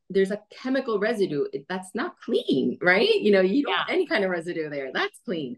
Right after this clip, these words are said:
Speaker 1: So you can literally clean with water and vinegar. You can literally clean with a non-toxic soap and water. And today, for those of you who don't want to do it on your own, um, there's countless cleaning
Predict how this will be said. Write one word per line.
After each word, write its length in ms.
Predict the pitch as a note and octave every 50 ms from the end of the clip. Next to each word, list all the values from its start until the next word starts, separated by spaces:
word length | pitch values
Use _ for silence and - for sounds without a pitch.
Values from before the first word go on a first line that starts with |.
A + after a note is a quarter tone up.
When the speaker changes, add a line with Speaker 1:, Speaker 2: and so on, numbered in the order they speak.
| _ _ _ _ _ _ -
Speaker 1:
So 220 | F#3 - - A#3+ A#3
you 220 | A#3 A3 C4+ D4
can 140 | - - A4+ G#4 G4+ G4+ - -
literally 520 | - A3 A3 A#3 A#3 A#3 A3+ A3+ A3 G#3
clean 560 | - - - G3+ F#3+ F#3 F3+ F3+ F3+ F#3 E3+
with 180 | D#3+ F3 E3+ E3+
water 300 | D#3 D3 C#3+ C#3+ C#3+ C#3+
and 160 | C#3 C#3 C#3
vinegar. 580 | D3 F3 F#3 F#3 F#3 F#3 F#3 F#3 F3+ F3+ F3+ F#3 _ _ _
You 160 | - G#3+ G#3
can 320 | - A#3+ A3 A3+ A3 A#3 A#3
literally 480 | A3+ A3 A3 A3 G#3+ G#3+ G#3+ G#3 G#3+ -
clean 380 | G#3+ G3 F#3 F#3 F3+ F#3 F#3
with 380 | E3+ E3 D#3+ D#3+ D#3 D#3 D#3 -
a 80 | D3+ D#3+
non-toxic 640 | D#3 C#3+ C#3 C#3+ D3 - - D3 - - - -
soap 380 | - - - - E3+ D#3+ D3+ D3+
and 160 | C#3+ D3+ F3
water. 560 | G3+ A3 G#3+ G3 F#3+ F#3 F#3 F3+ F#3 F#3 F#3 - - _ _ _ _ _ - G#3+
And 380 | G#3+ A3 G#3+ G#3+ G#3+ G#3+ G#3+
today, 460 | - - A#3+ - G3 F#3+ F#3 F#3+ F#3+
for 100 | F#3+ E3
those 200 | D3 D3+ D#3 D#3
of 100 | E3 D#3+
you 160 | D#3+ D#3 D#3+ D#3+
who 80 | D#3
don't 240 | D3+ D#3 E3 D#3+ D#3+
want 360 | E3 D#3+ D3+ D3+ D3 - -
to 200 | - E3 D#3+ D#3
do 220 | D3+ - D3 D3 D3+
it 80 | D3+
on 120 | D3+ D#3 E3+
your 200 | F#3 G3 G3+ G3+
own, 320 | F#3+ F3+ F3 E3 E3+ F3+
um, 480 | - - - D3 D3 C#3+ C#3 C#3+ C#3+ A#2+ D#3
there's 320 | E3+ F3 F3 E3 D#3+ - - _ _ _ _ -
countless 640 | - - - F#3+ F#3+ F#3 - G3 F#3 F3+ F3+ - - - - - _ _ _ _ _ _ _ _
cleaning 600 | - - - F#3+ F#3+ G3 F#3+ F3+ E3 D#3+ D#3 D3+